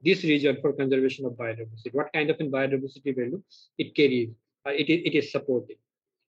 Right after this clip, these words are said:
And also, uh, one of the very interesting things that you come across, which you don't see normally in most of the, uh, what we say, quote unquote, the mainland India, a huge,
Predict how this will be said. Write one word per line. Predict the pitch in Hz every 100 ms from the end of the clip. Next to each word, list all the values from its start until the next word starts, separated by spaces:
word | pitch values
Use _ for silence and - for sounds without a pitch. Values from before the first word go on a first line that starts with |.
| _ _ _ _ _ _ _ _ _ _ _ -
And | 208 226
also, | 185 208 - 254 247 - _ -
uh, | 151 143
one | 151 170
of | 170
the | 151
very | 202 220
interesting | 175 180 190 - 196
things | - 180
that | 160 156
you | 165
come | 160 156 156
across, | 156 160 165
which | 160
you | 151
don't | 170 196 190
see | - 180
normally | 147 143 156 160 165 147
in | 139 131 113 _
most | 143 156 -
of | 151 147
the, | 139 135 123 120 _ -
uh, | 131 127 123 _ _ -
what | 139
we | 160 160
say, | - 175 151 117
quote | 156 151
unquote, | 139 135 143 135
the |
mainland | 135 156 151 147
India, | 131 117 117 143 - _ _ -
a | 196
huge, | 131 131 175 240 262 254 -